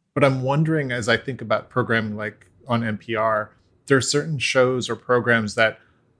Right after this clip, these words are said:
I'm kind of comfortable or excited to listen while other people are with me listening to them. And then there are some that actually, I don't know, I kind of want it all to myself.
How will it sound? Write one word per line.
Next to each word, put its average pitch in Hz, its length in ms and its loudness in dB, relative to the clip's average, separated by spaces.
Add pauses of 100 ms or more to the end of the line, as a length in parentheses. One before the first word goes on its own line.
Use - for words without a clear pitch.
I'm 113 160 2
kind 156 320 0
of 120 120 -2
comfortable 131 460 -2
or 117 100 4
excited 117 460 2
to 120 80 -4
listen 123 480 -2
while 107 240 4
other 135 240 4
people 135 380 -2
are 110 160 -4
with 117 300 -2
me 143 120 -2
listening 135 420 -4
to 156 80 -8
them. 170 320 -2 (400)
And 127 140 4
then 147 100 2
there 135 140 2
are 117 40 -2
some 151 560 -2
that 120 280 2 (280)
actually, 123 560 2 (760)
I - 100 -12
don't 143 120 -8
know, 135 180 -4
I 101 80 -2 (200)
kind 131 280 -2
of 113 160 0 (420)
want 123 280 4
it 120 80 -12 (280)
all 123 200 6
to 123 100 -6
myself. 113 600 0